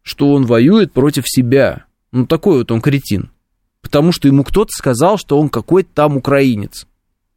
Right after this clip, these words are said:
Че за украинец? Что это значит? Что значит слово «Украина»?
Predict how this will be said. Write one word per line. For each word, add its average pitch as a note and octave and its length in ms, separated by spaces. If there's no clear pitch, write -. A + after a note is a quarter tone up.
Че F3+ 240
за D#3 140
украинец? D3 580
Что D#3 340
это C#3 200
значит? B2+ 480
Что - 200
значит E3 360
слово D#3+ 240
«Украина»? C3 720